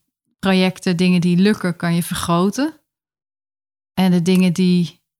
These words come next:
hè, zoals je net zegt, hoe je zelf ook met, eh,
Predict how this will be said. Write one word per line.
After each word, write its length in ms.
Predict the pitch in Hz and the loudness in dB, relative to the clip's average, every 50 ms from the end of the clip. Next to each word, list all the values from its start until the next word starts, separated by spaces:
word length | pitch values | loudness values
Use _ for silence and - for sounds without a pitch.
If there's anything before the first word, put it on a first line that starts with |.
| _ | _
hè, 140 | - 196 233 | -4 -2 -2
zoals 300 | 214 196 180 175 170 - | -2 -2 -2 -2 -2 -2
je 60 | - | -2
net 220 | 175 170 170 165 - | 0 0 0 -2 -4
zegt, 300 | - 190 190 180 - - | -4 -4 -4 -4 -4 -2
hoe 140 | 190 190 | 0 0
je 60 | 185 180 | 2 2
zelf 340 | 170 - 170 170 185 180 | 0 0 0 0 -2 -2
ook 200 | 180 185 196 196 | -2 -4 -2 -2
met, 340 | - 196 196 190 - - - - | -2 -2 -2 -2 -4 -8 -14 -8
eh, 500 | - 196 196 190 190 190 190 190 190 190 | -6 -2 -2 0 0 0 0 0 0 -2